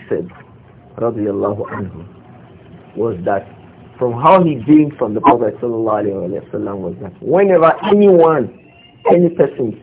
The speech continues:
came to look for the Prophet Muhammad sallallahu alayhi wa alihi wa sallam, and the person sat in front of the Prophet, he will come and sit too. The person wants to ask Prophet something, he will come and sit so that he will benefit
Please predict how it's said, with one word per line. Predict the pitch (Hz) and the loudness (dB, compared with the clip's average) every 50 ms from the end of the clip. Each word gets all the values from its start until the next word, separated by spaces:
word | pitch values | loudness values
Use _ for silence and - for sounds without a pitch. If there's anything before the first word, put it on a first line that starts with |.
| - | -2
came | 160 160 160 156 160 160 - | 0 0 2 0 0 -2 -2
to | 123 | -4
look | 113 123 127 - - | -4 -4 -4 -6 -6
for | 107 101 | -6 -6
the | 95 | -6
Prophet | - - 104 104 - 82 80 | -6 -6 -6 -6 -6 -8 -10
Muhammad | - 95 - - 98 92 87 90 90 - _ _ _ _ _ _ _ _ _ _ _ - - - | -10 -14 -14 -14 -14 -16 -16 -18 -20 -20 _ _ _ _ _ _ _ _ _ _ _ -16 -8 -6
sallallahu | 104 104 104 101 104 107 98 101 101 98 87 | -4 -4 -2 -2 -2 -2 -2 -2 -2 -4 -6
alayhi | - - 101 98 101 - | -6 -6 -8 -8 -8 -8
wa | - - - | -8 -8 -6
alihi | - 104 101 98 98 - - | -6 -6 -6 -8 -10 -12 -12
wa | - - - - - | -14 -16 -18 -16 -16
sallam, | - - - - _ _ _ _ _ _ _ - | -16 -16 -16 -18 _ _ _ _ _ _ _ -12
and | - 107 | -10 -8
the | 107 107 | -8 -6
person | - - - - - 175 165 156 - - - | -4 -4 -4 -4 -4 -6 -6 -8 -10 -8 -4
sat | - 143 147 151 - - - - - 120 | -2 0 0 0 -4 -8 -20 -14 -10 -10
in | 110 95 | -10 -6
front | - 127 123 123 120 | -4 -2 -2 -2 -2
of | 107 95 | -4 -4
the | 87 95 | -6 -6
Prophet, | 92 104 101 - - 92 90 90 | -8 -8 -8 -8 -10 -14 -12 -10
he | 110 107 | -10 -10
will | 107 92 87 - | -10 -10 -12 -12
come | - 95 | -14 -12
and | 92 90 90 - | -12 -14 -16 -16
sit | - 92 - _ | -18 -18 -18 _
too. | - - - _ _ _ _ _ _ _ _ _ _ _ _ _ - _ _ _ _ _ _ _ _ _ _ _ _ - | -20 -20 -20 _ _ _ _ _ _ _ _ _ _ _ _ _ -20 _ _ _ _ _ _ _ _ _ _ _ _ -20
The | - | -14
person | - - 127 131 - 135 | -8 -8 -6 -6 -6 -8
wants | 131 127 127 127 | -6 -6 -8 -8
to | - - | -4 -4
ask | - - 131 - | -4 -4 -4 -6
Prophet | - 123 110 98 92 90 - | -6 -6 -6 -6 -6 -8 -8
something, | - 104 107 - - | -10 -10 -10 -12 -12
he | 90 82 | -12 -12
will | 87 82 - | -12 -10 -10
come | 98 101 98 | -12 -10 -10
and | 87 87 - | -12 -14 -16
sit | - - - - | -16 -16 -12 -8
so | 117 | -8
that | 110 104 101 | -6 -6 -8
he | 90 95 | -10 -12
will | 101 92 95 | -12 -10 -10
benefit | 104 98 95 101 - - 143 | -10 -10 -10 -12 -10 -10 -10